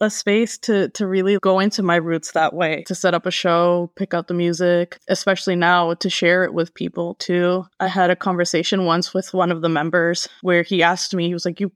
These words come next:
you play a lot of, like, different music. When you said you were playing Latino music, I didn't know what to expect, but you,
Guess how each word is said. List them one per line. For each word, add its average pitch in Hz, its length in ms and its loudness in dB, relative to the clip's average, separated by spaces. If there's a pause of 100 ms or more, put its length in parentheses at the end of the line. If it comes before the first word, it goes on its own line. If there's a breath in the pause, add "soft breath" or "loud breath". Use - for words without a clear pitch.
you 208 120 0
play 247 220 0
a 233 80 2
lot 220 160 2
of, 180 100 -2
like, 165 240 0
different 202 400 0
music. 185 480 0
When 180 160 -2
you 180 80 -2
said 185 220 -2
you 180 120 -2
were 170 120 -4
playing 180 300 0
Latino 175 280 0
music, 185 280 0
I 170 80 4
didn't 175 180 0
know 165 80 2
what 165 140 0
to 165 100 -8
expect, - 480 -2
but 165 140 0 (160)
you, 175 280 -4